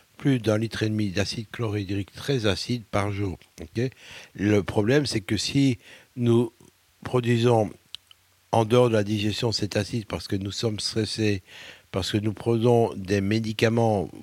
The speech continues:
pour, euh, euh, calmer nos brûlures d'estomac parce que nous sommes stressés, eh ben, c'est comme si on nous enlevait l'estomac. Donc, manifestement, on va perdre une étape de digestion importante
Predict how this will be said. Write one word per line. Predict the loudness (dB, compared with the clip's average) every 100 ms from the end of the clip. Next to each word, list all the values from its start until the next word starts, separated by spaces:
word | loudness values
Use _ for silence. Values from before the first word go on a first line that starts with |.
| -16
pour, | -4 -2 0 2
euh, | 0 -2 -8 -20 -12 -2
euh, | 0 0
calmer | 4 4 4 2 2 2
nos | 0
brûlures | 0 0 2 2 2
d'estomac | -2 -2 0 2 2
parce | 0 -4
que | -4
nous | -4 -2
sommes | -2 -2
stressés, | -2 -2 -2 0 2 0 -4 -6
eh | -4
ben, | 0 0 0 -4 -18 -16
c'est | -6 -4
comme | 0 0
si | 2 -2
on | 0
nous | 0 -2 -2
enlevait | -2 -2 -2
l'estomac. | -2 -4 -4 -2 -4 -8 -20 -20 _ 0
Donc, | 0 0 -4
manifestement, | 0 0 0 -2 -2 -2 0 0 -2
on |
va | -2 -2
perdre | 2 2 2 0 -4 -4 -14 _ _
une | -2 2
étape | 0 2 0 0
de | -4
digestion | -2 -2 -2 -4 -4
importante | -4 -2 -4 -4 -2 0 -2